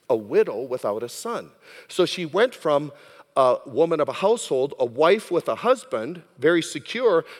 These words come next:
to a widow without a son, insecure or liminal. And many women like this moved quickly to prostitute without a husband. It was not a good world for them. Ancient marriage laws, both in the Old Testament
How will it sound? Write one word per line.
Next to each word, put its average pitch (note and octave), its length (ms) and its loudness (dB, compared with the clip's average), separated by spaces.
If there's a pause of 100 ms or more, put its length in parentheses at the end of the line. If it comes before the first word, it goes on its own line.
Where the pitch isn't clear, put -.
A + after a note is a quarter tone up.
to F#3 220 4
a D#3+ 40 6
widow F#3+ 380 4
without E3 400 2
a E3 60 -2
son, F3 480 0 (100)
insecure G3 640 -2
or D#3+ 140 0
liminal. F3+ 460 -2 (320)
And D#3+ 180 0
many C#4+ 220 2
women D3+ 320 -2
like C#3+ 200 2
this D3 220 -2
moved D3+ 240 -8
quickly D#3 380 -6
to C3+ 100 -16
prostitute D#3 580 -6
without C#3 280 -2
a C3+ 60 -6
husband. - 480 -14 (640)
It A#2+ 40 -6
was A#2 180 -8
not C3+ 220 -4
a B2+ 60 -8
good G#2+ 200 -10
world D3 280 -6
for - 80 -20
them. - 160 -20 (1040)
Ancient A3 560 -2
marriage E3+ 560 -4
laws, G#2+ 400 -4
both D#3 280 -4
in D#3+ 120 -8
the D3 200 -10
Old G3 280 0
Testament C#3 640 -10